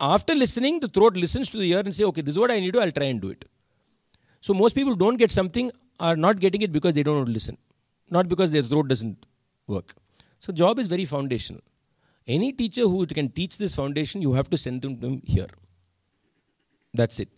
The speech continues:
Oh, the, the higher levels of learning this art form come much later. I think we shouldn't be in a rush to that. Give it time. I think just any, I'm, I'm, I'm sure there are very good teachers who teach here. I have no doubt about it. I know it.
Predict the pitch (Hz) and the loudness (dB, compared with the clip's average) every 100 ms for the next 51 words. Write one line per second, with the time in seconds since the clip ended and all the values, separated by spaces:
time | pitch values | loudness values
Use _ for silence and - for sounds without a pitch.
0 | _ _ _ _ _ 208 170 - _ _ | _ _ _ _ _ -10 -10 -10 _ _
1 | _ 180 - _ _ _ _ _ 139 151 | _ -6 -6 _ _ _ _ _ -8 -6
2 | 131 120 135 160 240 254 240 208 214 208 | -6 -6 -2 2 6 6 8 6 8 8
3 | 180 151 147 151 151 131 117 104 95 - | 6 4 4 4 4 0 0 -2 -4 -10
4 | 180 247 320 320 294 - 165 139 - - | -10 -8 -6 -4 -6 -4 0 0 -2 -16
5 | _ - _ _ 147 _ _ _ _ 175 | _ -20 _ _ -20 _ _ _ _ -6
6 | 240 220 175 - 202 180 180 147 127 - | -4 -4 -4 -4 -4 -2 0 0 2 2
7 | - 113 85 - - _ _ _ _ - | 2 -4 -6 -10 -20 _ _ _ _ -12
8 | 160 277 285 143 104 98 - 127 269 247 | -4 -4 -2 -4 -4 -6 -8 -8 -8 -10
9 | 120 170 - - 127 143 196 135 127 135 | -6 -6 -4 -6 -4 -2 -2 -2 -2 -2
10 | - - 120 110 117 160 165 139 117 120 | -4 -6 -8 -6 0 2 4 4 6 6
11 | 135 127 117 110 135 104 110 101 120 _ | 4 4 0 -2 -2 0 -2 -4 -10 _
12 | _ - 117 - 117 156 113 107 101 113 | _ -6 -6 -2 -2 -2 -4 -4 0 2
13 | 101 104 120 107 92 110 107 104 107 90 | 2 4 6 4 0 -2 0 2 2 0
14 | - | -4